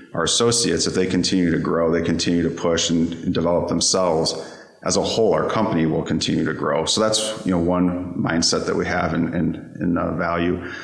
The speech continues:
Another one is we call individual awesomeness. <laughs> And that's just not about the person themselves, but as a company, we're actually employee owned.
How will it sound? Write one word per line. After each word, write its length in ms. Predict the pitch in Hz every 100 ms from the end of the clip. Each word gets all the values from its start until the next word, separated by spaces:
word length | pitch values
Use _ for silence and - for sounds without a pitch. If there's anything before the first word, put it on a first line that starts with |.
| -
Another 320 | 92 95 101
one 320 | 95 92 90 90
is 480 | 87 85 85 -
we 100 | 85
call 500 | 87 - 85 82 - -
individual 760 | 110 123 107 101 107 95 -
awesomeness. 800 | 80 82 - 127 147 196 - - -
<laughs> 40 | - - - - - - - - - - 440 - -
And 460 | 311 311 302 294 117
that's 180 | 113
just 200 | - 139
not 240 | 117 107 107
about 400 | 95 98 90 -
the 60 |
person 440 | - - 101 - 90
themselves, 460 | 82 80 135 113
but 180 | 95 95
as 140 | 107 92
a 40 |
company, 380 | 90 135 123 92
we're 180 | 90 117
actually 280 | - 92
employee 400 | 80 82 92 76
owned. 440 | - 101 78 76